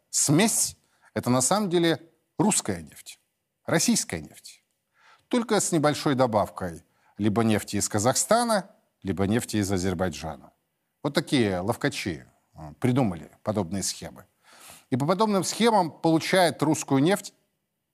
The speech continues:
даже Британия. Англичанка постоянно гадит. Но бизнес-интересы, по всей видимости, определенного круга лиц здесь, в России,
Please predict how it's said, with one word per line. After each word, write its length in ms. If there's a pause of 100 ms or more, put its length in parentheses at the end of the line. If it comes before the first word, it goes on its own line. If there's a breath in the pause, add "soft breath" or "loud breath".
даже 520
Британия. 760 (360)
Англичанка 720
постоянно 720
гадит. 520 (880)
Но 680 (240)
бизнес-интересы, 1040
по 180
всей 200
видимости, 560 (540 soft breath)
определенного 680
круга 280
лиц 320
здесь, 600
в 60
России, 560